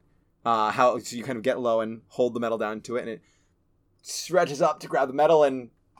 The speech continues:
kind of sucks it inside, and you watch as the metal slowly dissolves, and it bloops against your foot again. Looks up.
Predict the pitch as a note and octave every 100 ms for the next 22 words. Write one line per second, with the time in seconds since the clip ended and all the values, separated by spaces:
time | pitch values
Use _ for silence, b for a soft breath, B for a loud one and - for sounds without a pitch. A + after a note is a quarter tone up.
0 | _ _ _ _ - - - _ _ _
1 | _ _ _ - A#2 G#2+ B2 C3 A#2 -
2 | D3 D3+ B2 A#2 _ _ _ _ - A#2
3 | A#2 A2 A2+ A2 A2+ A2+ A#2 - A2+ A#2
4 | A2+ G2+ G#2+ A2+ G#2+ - _ _ _ -
5 | B2+ - A#2+ A#2+ - A2 G#2 G#2 _ _
6 | _ _ _ _ - A#2+ A#2+ G#2+